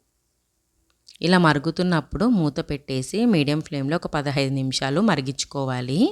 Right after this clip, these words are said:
చూడండి, చక్కగా మరిగిపోయింది.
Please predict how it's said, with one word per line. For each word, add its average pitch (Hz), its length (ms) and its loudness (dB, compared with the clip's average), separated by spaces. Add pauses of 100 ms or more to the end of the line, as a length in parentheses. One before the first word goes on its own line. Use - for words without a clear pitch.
(1400)
చూడండి, 160 440 0 (1200)
చక్కగా 156 400 0
మరిగిపోయింది. 143 800 2